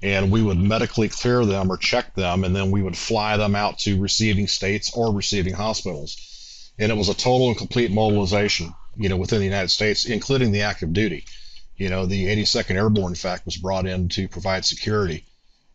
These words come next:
uh, down in New Orleans because, you know, there were concerns about, uh, looting and, and some lawlessness occurring.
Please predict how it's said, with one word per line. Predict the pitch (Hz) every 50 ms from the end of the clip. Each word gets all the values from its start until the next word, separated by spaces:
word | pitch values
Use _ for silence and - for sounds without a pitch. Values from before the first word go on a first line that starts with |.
| _
uh, | - 92 90 92
down | 90 95 101 95 95
in | 92 92
New | 95 95
Orleans | 98 101 95 87 87 85 -
because, | - 101 92 - 101 95 87 98
you | 101
know, | 92 95 95
there | 98 95
were | 92 90
concerns | - - 82 - - 95 95 92 87
about, | 95 85 87 95 92 90 87 - - - 95
uh, | 87 87 90 - - -
looting | - 98 101 107 107 101 98 98 98 98 92
and, | 85 85 85 85 85 80
and | 95 90 90 85 82
some | - - 92 87
lawlessness | 87 95 101 98 90 - - - 85 - -
occurring. | 92 - 98 90 90 85 87 82